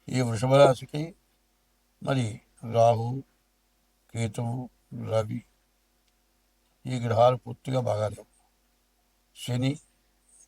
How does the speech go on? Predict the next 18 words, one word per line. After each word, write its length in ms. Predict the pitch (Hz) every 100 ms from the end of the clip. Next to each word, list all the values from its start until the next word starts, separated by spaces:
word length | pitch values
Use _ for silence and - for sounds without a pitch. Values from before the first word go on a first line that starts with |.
| -
గురువు, 380 | 117 117 120 139 _ -
శుక్రుడు, 440 | 110 - 113 123
బుధుడు, 360 | 127 117 110 131
కుజుడు 380 | 131 110 110 107 _ _ _ _ _ _ -
ఐదు 200 | 135 120
గ్రహాలు 380 | 110 113 131 151
బాగున్నాయి. 480 | 113 104 - 107 - _ _ _ _ _ _ _ _ _ -
ఈ 40 | 131
బాగున్న 640 | 113 117 139 156 185 190
గ్రహాల 420 | 180 147 135 139
వల్ల 220 | 131 127 127
వచ్చే 280 | - -
ప్రయోజనం 640 | 120 120 123 123 123 131 127 -
చూద్దాం. 280 | 117 107 110 _ _ _ _ _ _ _ _ _ _ _ _ _ _ _ _ _ -
శని 320 | - 127 139
ఆల్రౌండర్. 600 | 123 127 123 123 117 107 _ _ _ _ _ _ _ _ _ _ _ -
ఈ 140 | 127
శని 400 | 117 127 151 151